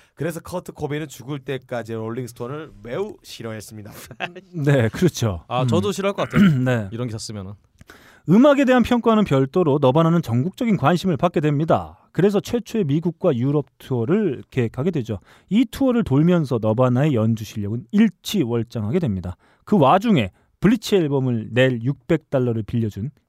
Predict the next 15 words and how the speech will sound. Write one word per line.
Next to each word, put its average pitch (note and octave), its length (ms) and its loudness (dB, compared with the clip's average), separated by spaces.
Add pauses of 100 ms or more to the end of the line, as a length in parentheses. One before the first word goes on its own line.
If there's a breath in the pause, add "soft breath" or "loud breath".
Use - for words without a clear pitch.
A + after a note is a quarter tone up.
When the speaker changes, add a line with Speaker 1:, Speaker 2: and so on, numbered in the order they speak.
Speaker 2:
기타리스트 C#3 680 0 (600)
제이슨 F#3+ 480 4 (140)
에버만은 D3+ 640 2 (100)
밴드에서 F3 640 0 (720)
"님 B3 260 6 (280)
해고!" B3+ 760 4 (260)
Speaker 3:
이렇게 C#3+ 380 -2 (260)
에버렛을, C3+ 540 0
아, F#2+ 180 -6
에버만을 B2+ 520 0
해고한 D#3 320 -2
다음에 F#2 400 -8 (340)
유럽으로 F3+ 400 2
가게 B2 200 -4
되는데요. A2 460 -8